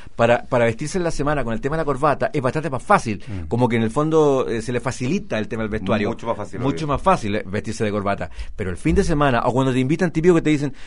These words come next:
Speaker 1: "Oye, ven a mi cumpleaños, pero no vengas tan sport". O ese, eh, vestir casual, te fijas.
Speaker 2: Claro, que eso
Speaker 1: O,
Speaker 2: es una
Speaker 1: o elegante
Speaker 2: compli-,
Speaker 1: sport.
Speaker 2: es una complicación.
Speaker 1: Que la gente te dice: "¿Qué es elegante sport? ¿Cómo tengo
Speaker 2: Claro.
Speaker 1: que vestirme de elegante sport?".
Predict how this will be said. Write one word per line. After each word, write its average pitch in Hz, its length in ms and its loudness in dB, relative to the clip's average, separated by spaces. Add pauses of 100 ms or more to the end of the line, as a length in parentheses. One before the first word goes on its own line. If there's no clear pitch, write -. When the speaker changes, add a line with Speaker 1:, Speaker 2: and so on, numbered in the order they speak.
(140)
Speaker 1:
"Oye, 147 200 8
ven 147 140 4
a 160 40 2
mi 170 60 -2
cumpleaños, 156 600 0
pero 143 180 0
no 147 80 -2
vengas 160 240 -4
tan 143 140 -4
sport". 151 360 0 (140)
O 135 140 6
ese, 135 420 6
eh, 120 60 2
vestir 127 360 4
casual, 156 480 8
te 110 140 0
fijas. 127 240 2
Speaker 2:
Claro, 107 240 2
que 123 80 2
eso 131 120 6
Speaker 1:
O, 151 40 12
Speaker 2:
es 160 60 8
una 165 160 10
Speaker 1:
o - 0 -
elegante 160 400 8
Speaker 2:
compli-, 151 40 4
Speaker 1:
sport. 156 500 10
Speaker 2:
es - 40 4
una 131 120 4
complicación. 110 520 -2
Speaker 1:
Que 147 60 6
la 139 100 6
gente 170 280 0
te 151 80 -2
dice: 160 260 -4
"¿Qué 214 280 -4
es - 120 -6
elegante 175 400 -2
sport? 160 380 4
¿Cómo 202 240 6
tengo 208 180 6
Speaker 2:
Claro. 208 140 4
Speaker 1:
que 180 100 2
vestirme 196 400 0
de 190 80 0
elegante 160 360 -2
sport?". 143 340 2